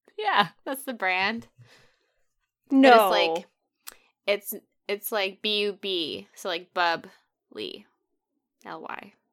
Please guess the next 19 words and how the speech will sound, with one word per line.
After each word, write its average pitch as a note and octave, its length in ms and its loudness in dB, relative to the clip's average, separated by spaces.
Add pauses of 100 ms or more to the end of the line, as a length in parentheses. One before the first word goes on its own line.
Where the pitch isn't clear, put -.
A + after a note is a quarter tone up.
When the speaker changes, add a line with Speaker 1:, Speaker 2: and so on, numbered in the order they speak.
(680)
Speaker 2:
You, C#4 680 4 (560)
you, C4 200 -4 (1000)
<laughs> - 960 -14
there's C#4+ 360 2
really C#4 600 2
a B3+ 160 2
brand A#3+ 300 4
of B3 80 0
sparkling A#3 400 2
water G#3+ 240 0
that's A3 240 -4
just A3 200 -2
called A3 240 0
Bubbly? B3 500 -2 (520)
Speaker 1:
Yeah. F4+ 380 -4 (680)
Speaker 2:
That's, E4 240 -4 (180)
that's F#4+ 220 -4
crazy. C4 760 2 (540)
Speaker 1:
Yeah. G4+ 400 -4